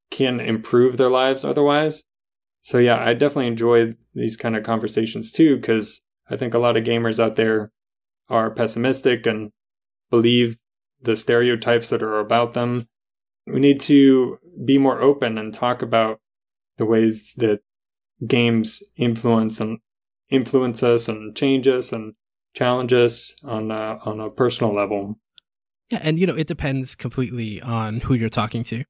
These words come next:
Speaker 2: And I think that as time goes on, just the, the same way that there is deep and thorough analysis and, and, um, you know,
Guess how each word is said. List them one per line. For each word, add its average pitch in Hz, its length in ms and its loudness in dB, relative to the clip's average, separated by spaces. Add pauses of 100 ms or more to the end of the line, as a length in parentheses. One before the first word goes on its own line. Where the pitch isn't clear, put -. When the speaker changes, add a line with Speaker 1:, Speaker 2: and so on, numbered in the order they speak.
(380)
Speaker 2:
And 117 360 -2
I 123 120 -4
think 127 200 -4
that - 220 -6
as 123 640 -4
time 131 340 -8
goes 113 220 -4
on, 127 260 -6 (440)
just - 320 -4
the, 117 320 -2
the 123 100 -4
same 139 340 0
way 131 340 2
that 117 300 -2
there 117 220 -2
is 113 640 -4 (540)
deep 139 360 -2 (220)
and 117 260 -4
thorough 123 580 2
analysis 117 960 -4
and, 98 400 -10
and, 107 440 -14 (440)
um, 98 560 -8 (220)
you 120 120 -4
know, 107 220 -4